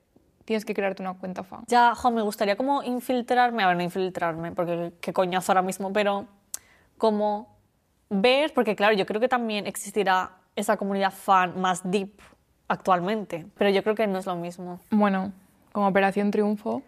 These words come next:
Speaker 2: Claro, pero me refiero como a las dinámicas.
Speaker 1: No, a ver, o sea, Tiny Chat ya,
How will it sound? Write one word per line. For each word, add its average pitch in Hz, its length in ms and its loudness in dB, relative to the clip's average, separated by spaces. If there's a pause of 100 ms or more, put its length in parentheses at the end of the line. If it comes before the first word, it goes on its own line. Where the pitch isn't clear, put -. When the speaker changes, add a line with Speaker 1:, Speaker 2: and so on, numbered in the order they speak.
(100)
Speaker 2:
Claro, 247 180 4
pero 226 100 4
me 214 120 2
refiero 240 260 2
como 269 140 4
a - 140 2
las 208 260 2
dinámicas. 190 880 -4
Speaker 1:
No, 202 240 -2
a 185 60 2
ver, 180 160 -2
o 185 80 -8
sea, 185 240 -10
Tiny 185 320 -10
Chat 185 240 -8
ya, 180 760 -8